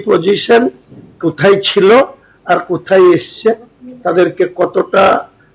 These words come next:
সাপোর্ট দিয়ে, কিভাবে সাপোর্ট দেয়া হচ্ছে। আমি তো বলছি, শুধু নাম করে দিলাম, নাম এক নম্বর শ্রীমান অপূর্ব সরকার, শ্রীমান বিশ্বদেব কর্মকার, শ্রীমান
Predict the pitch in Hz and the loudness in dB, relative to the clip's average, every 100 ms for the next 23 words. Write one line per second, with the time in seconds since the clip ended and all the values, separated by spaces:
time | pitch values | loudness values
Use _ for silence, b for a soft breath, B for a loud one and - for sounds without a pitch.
0 | _ - 175 156 190 170 151 185 170 156 | _ -4 -4 0 0 0 -4 2 4 2
1 | 170 - _ _ _ _ - 175 170 196 | 0 -6 _ _ _ _ -10 -4 0 4
2 | - 202 - - - _ _ _ _ _ | 4 4 2 -2 -10 _ _ _ _ _
3 | _ - 180 - 180 151 180 190 170 202 | _ -6 -4 0 -2 0 2 4 2 0
4 | 202 - 151 147 - b b b b 175 | -2 -8 -4 -4 -6 b b b b 0
5 | 208 220 190 220 226 - 180 147 147 180 | 2 2 2 2 0 -2 0 0 -2 -6
6 | 190 208 196 - 98 - 190 185 - 147 | 0 2 2 0 -4 -2 -2 -2 -2 -6
7 | 123 - _ _ 156 175 165 151 165 160 | -6 -16 _ _ 0 2 2 2 -2 -4
8 | 165 160 156 147 - 302 320 185 180 170 | -6 -6 -2 -4 -2 2 2 4 4 4
9 | 165 160 170 156 151 147 - 135 - _ | 2 0 -4 -8 -4 -4 -4 -14 -14 _
10 | - - - _ b b - - 190 185 | -18 -18 -20 _ b b -18 0 4 4
11 | 185 170 165 151 180 - 180 151 - 160 | 4 4 4 0 -4 -2 -2 -2 -8 -10
12 | _ - 147 - 131 _ 131 - - 180 | _ -14 -12 -12 -14 _ -14 -14 -6 -2
13 | 175 180 180 165 | 0 2 0 -2